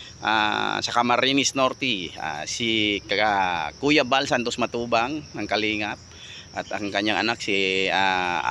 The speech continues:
Idol, ah, Rab Matubang. Ayan po. At siyempre yung mga kanyang mga kasamahan, sa rin si Idol Dan.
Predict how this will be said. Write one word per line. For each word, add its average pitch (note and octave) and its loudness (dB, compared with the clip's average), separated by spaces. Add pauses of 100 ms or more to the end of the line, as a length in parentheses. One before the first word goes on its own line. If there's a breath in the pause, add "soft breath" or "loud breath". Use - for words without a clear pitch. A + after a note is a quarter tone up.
Idol, A2+ 4
ah, F2 0 (320 loud breath)
Rab D3 2 (140)
Matubang. G2+ -2
Ayan F#2+ -4
po. G2+ -6 (640 loud breath)
At F2+ -4
siyempre B2 2
yung A#2+ 0
mga A2 2
kanyang A2+ 2
mga G#2+ 2
kasamahan, B2+ 2
sa D3 -4
rin - 0
si D3+ 4
Idol C3 4
Dan. B2+ 0